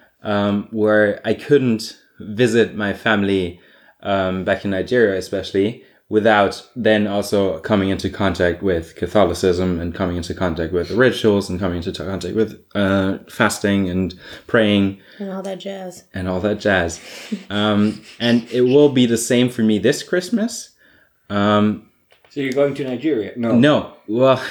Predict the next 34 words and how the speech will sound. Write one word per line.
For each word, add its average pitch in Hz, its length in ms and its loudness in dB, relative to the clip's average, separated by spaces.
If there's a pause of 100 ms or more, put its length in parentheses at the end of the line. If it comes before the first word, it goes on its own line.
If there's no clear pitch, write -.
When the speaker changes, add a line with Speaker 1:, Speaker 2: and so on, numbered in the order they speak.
(120)
Speaker 1:
that 123 180 4
was 117 160 2
the 104 60 -2
plan 117 320 2
originally. 90 540 -2
Speaker 3:
Okay. 117 260 -6
Speaker 1:
Uh, 101 340 0
in 101 140 0
the 101 80 4
end, 101 260 0
we, 95 480 0 (160)
uh, 90 400 -8 (500)
made 110 220 4
other 107 200 6
plans. 107 520 0 (400)
Um, 98 380 0
but 107 220 0
we 107 160 2
will 107 200 4
be 95 260 2
celebrating 92 560 0
in 90 80 -2
a 87 240 -2
small 92 280 -4
circle, 90 460 -4
so 92 200 -2
just 90 360 -6
my 87 140 -6
mom, 85 360 -4
my 85 100 -8
dad, 85 360 -6
and 85 300 -10
my 87 60 -10
sister 110 500 2